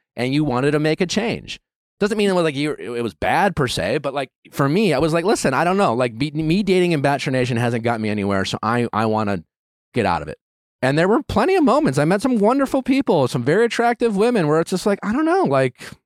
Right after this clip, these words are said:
I'm attracted to them. I think they're great. But I was like, "You know what? I, I set this boundary for myself, so I'm gonna enforce it." And at times that was super inconvenient for me.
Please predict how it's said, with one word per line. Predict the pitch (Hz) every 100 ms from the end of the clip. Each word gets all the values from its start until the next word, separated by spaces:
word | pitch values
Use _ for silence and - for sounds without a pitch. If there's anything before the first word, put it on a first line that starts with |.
| -
I'm | 98 104
attracted | - 95 131 190
to |
them. | 226 247
I | 78
think | 95 90
they're | 110
great. | - 101 151 214
But | 131
I | 139
was | 147
like, | 151 143
"You |
know | 156 180
what? | 208
I, | 104 127 127 -
I | 87 98
set | - - 85
this | - 143
boundary | 202 262 254
for | 180
myself, | 113 - 95 90
so | - -
I'm | 78 95
gonna | 113 151 190
enforce | 233 233 262 -
it." | 117 -
And | 139 160
at | 175
times | 170 247 233 170
that | 165
was | 175
super | - 196 196
inconvenient | 202 190 185 226 208 -
for | 127
me. | 92 73